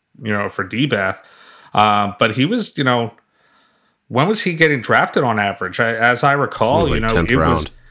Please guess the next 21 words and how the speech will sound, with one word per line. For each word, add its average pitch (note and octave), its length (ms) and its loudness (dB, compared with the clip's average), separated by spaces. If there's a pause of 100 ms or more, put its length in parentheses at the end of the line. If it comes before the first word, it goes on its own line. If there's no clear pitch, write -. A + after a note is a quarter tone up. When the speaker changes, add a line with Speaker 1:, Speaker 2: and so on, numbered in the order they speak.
(200)
Speaker 1:
it C#3 180 2
was, C3 400 0
you A#2+ 160 2
know, C3 160 2
it B2+ 120 2
was B2 180 0
double-digit C3+ 520 0
rounds. G2 420 -4 (120)
I C3+ 140 4
put D#3+ 180 0
it D3 60 0
at C3 100 0
eleven A#2+ 300 0
or G2+ 100 -2
twelve B2+ 460 0
was G#2+ 200 -2
my G#2 180 0
guess. G#2 600 -2 (300)
Um, G#2 420 0
but G#2+ 160 -4
man, A2 320 2